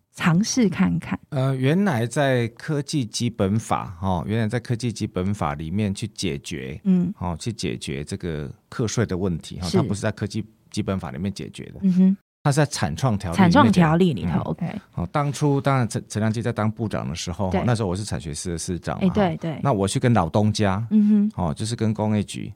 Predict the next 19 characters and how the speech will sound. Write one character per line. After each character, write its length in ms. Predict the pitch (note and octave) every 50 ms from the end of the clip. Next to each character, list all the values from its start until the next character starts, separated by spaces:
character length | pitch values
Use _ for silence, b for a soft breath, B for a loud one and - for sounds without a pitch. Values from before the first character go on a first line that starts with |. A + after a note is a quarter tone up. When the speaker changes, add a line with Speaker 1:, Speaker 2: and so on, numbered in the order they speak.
| _ -
Speaker 2:
去 100 | - -
协 220 | - E3+ F2+ F2
调， 280 | - - - - - G#2+ -
Speaker 1:
对。 40 | A2
Speaker 2:
就 40 |
是 80 | G#2 G2+
说 80 | G#2 G#3
是 140 | - F#3
不 80 | D3+ D3
是 80 | D3 -
可 120 | - C3+
以， 140 | A2 F#2+ D2+
Speaker 1:
嗯 80 | -
哼。 40 | - -
Speaker 2:
因 80 | - D#3+
为 160 | D#3+ C#3+ A2+
科 140 | - D#3+ C#3
技 120 | D3 C#3+
基-， 0 | B2+